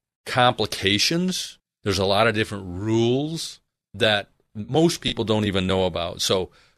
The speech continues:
that's something that our firm, our team does, is we're able to take a look to see what would be appropriate with someone's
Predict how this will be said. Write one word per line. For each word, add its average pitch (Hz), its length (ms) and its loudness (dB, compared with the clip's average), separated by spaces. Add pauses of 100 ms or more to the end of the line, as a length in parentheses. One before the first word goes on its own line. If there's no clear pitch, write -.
(240)
that's 131 280 0
something 131 320 -2
that 107 220 2
our 98 180 2
firm, 113 420 0
our 92 140 -2
team 107 480 0
does, 98 520 0
is 92 240 -4
we're 123 260 0
able 139 280 0
to 101 140 -8
take 113 260 -2
a 135 60 -2
look 98 400 -2
to 90 100 -6
see 95 480 2 (720)
what 110 420 2
would 107 260 -2
be 104 200 2
appropriate 101 840 0
with 92 460 -2 (300)
someone's 98 640 0